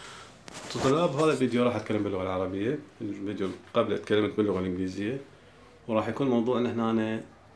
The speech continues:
المقارنة المفاضلة، صفات المقارنة المفاضلة، وعندنا استخدام الوات ويا اللايك، إيش تعطينا؟ قبل ما نبدي لازم نعرف شنو معنى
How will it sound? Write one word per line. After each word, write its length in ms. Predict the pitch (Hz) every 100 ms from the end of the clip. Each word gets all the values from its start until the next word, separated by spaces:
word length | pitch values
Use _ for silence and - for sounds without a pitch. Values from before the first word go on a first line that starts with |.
| - - - - - - -
المقارنة 560 | 113 101 - 123 127 117
المفاضلة، 640 | 110 - 98 95 98 139
صفات 400 | - 104 - 101
المقارنة 400 | 98 95 101 104
المفاضلة، 560 | 98 95 - 101 110 143 - - - - - - - - - -
وعندنا 320 | 123 120 151 127
استخدام 600 | - 123 123 135 123 - - - -
الوات 440 | 127 117 143 165 -
ويا 140 | 117
اللايك، 340 | 104 98 101 - - -
إيش 80 |
تعطينا؟ 380 | - 98 85 85 - - - - - - - - - _ _ - - - - - -
قبل 160 | 185 190
ما 160 | 143 139
نبدي 280 | 135 131 175 - - - -
لازم 260 | 127 110
نعرف 260 | 135 107 101
شنو 160 | 110 98
معنى 280 | 92 98